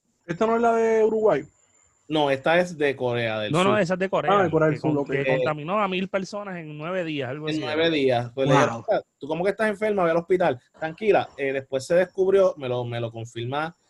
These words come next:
Speaker 2: una estudiante que está en mi clase de, de políticas de familia, me dice que,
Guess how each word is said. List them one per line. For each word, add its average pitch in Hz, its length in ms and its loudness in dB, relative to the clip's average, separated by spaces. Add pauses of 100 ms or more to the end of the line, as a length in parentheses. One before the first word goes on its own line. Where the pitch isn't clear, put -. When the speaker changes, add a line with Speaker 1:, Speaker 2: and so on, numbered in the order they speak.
(140)
Speaker 2:
una 135 160 -4
estudiante 147 400 -6
que 147 60 -6
está 143 180 -8
en 143 80 -8
mi 147 140 -6
clase 143 400 2
de, 131 260 0
de 120 160 -4
políticas 127 500 -6
de 139 140 -4
familia, 131 580 -8 (440)
me 117 180 -6
dice 120 340 -4
que, 127 460 -2